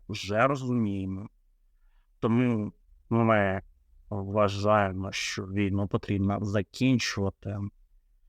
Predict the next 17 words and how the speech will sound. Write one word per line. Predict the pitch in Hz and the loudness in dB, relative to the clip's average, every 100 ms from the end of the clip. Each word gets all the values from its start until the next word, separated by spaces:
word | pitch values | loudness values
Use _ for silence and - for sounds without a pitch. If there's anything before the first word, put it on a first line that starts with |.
| - - _ | -20 -20 _
Те, | 143 139 120 - _ _ | 2 4 2 -2 _ _
що | - - - 139 127 | -20 -14 -2 2 2
роблять | 139 143 110 104 104 101 - - _ _ _ - _ _ _ _ _ _ _ _ _ | 4 4 2 0 -4 -6 -12 -20 _ _ _ -20 _ _ _ _ _ _ _ _ _
так | - 143 123 | 0 0 0
звані | 127 165 175 165 160 - | 0 4 4 4 0 -4
добродії, | 117 139 120 123 131 135 123 113 104 98 107 101 - _ _ - - - | -4 -4 -2 -2 0 2 0 0 -4 -4 -4 -6 -14 _ _ -20 -20 -6
як | 120 113 101 - | 2 4 2 0
їх | 107 - | -4 0
там | 107 101 | 0 0
називають. | 98 104 101 98 101 101 104 - - _ _ _ _ _ _ _ _ _ _ _ _ _ _ _ _ _ _ _ _ _ _ | 0 -2 -6 -2 -2 -2 -4 -12 -20 _ _ _ _ _ _ _ _ _ _ _ _ _ _ _ _ _ _ _ _ _ _
Хоча | 151 131 190 175 | -6 0 4 4
вони | 160 156 147 | 6 4 4
не | 127 127 127 | 4 4 2
добродії, | 104 117 104 107 104 95 92 95 92 - _ | 2 -2 -2 -4 -4 -6 -8 -8 -8 -12 _
і | 123 | 0
не | 107 110 101 | 2 2 0
патріоти, | 101 - 104 95 98 117 - _ | -6 -10 -8 -8 -4 -4 -6 _